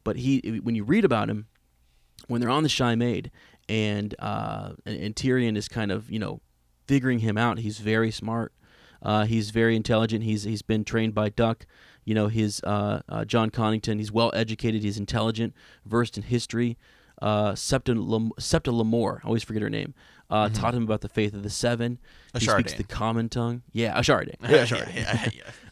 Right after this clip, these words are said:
Speaker 1: Uh, he is fluent in High Valyrian. Um, you know, e-, even in the bastard Valyrian dialects of, uh, Pentos, Tyrosh, uh, Mir, and, and, and Lys. Uh,
Speaker 2: Mm-hmm.
Speaker 1: so that's kinda cool. Trade talk. So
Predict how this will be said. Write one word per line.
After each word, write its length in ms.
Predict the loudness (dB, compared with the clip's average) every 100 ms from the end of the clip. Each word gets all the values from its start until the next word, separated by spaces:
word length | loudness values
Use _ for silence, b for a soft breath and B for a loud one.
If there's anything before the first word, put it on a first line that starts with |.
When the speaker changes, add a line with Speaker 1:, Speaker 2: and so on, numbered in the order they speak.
| -2
Speaker 1:
Uh, 260 | 2 4 2 b b b
he 240 | -2 2
is 160 | 2 0
fluent 440 | -2 2 4 2
in 180 | -2 -2
High 220 | 0 -4
Valyrian. 600 | -2 0 0 2 0 -2 -8 b b b
Um, 480 | -6 -4 -6 -8 -14 _ _ _ _ _ -20 -14 B B
you 140 | -4 -4
know, 160 | -4 -6
e-, 60 |
even 320 | -2 0 4 4
in 80 | 2
the 60 |
bastard 460 | 0 0 -2 0 -2
Valyrian 380 | 0 0 0 0
dialects 640 | -2 0 2 0 -2 -12 -6
of, 340 | -2 -2 -2 -8 b b b -4
uh, 380 | -2 0 -2 -6 _
Pentos, 360 | 0 2 2 0
Tyrosh, 560 | 0 2 2 0 -4 -12 b b b -8
uh, 280 | -4 -2 -4
Mir, 380 | -2 2 2 0
and, 300 | -2 -6 -6
and, 280 | -8 -10 -10
and 220 | -10 -6
Lys. 440 | -2 -2 -2 -8 -18 b b b -6
Uh, 240 | 0 0
Speaker 2:
Mm-hmm. 60 | 0
Speaker 1:
so 260 | 0 2 2
that's 220 | 0 -2
kinda 160 | -6 -4
cool. 140 | -6
Trade 340 | -4 -2 -2 -2
talk. 340 | -4 -4 -4
So 180 | -2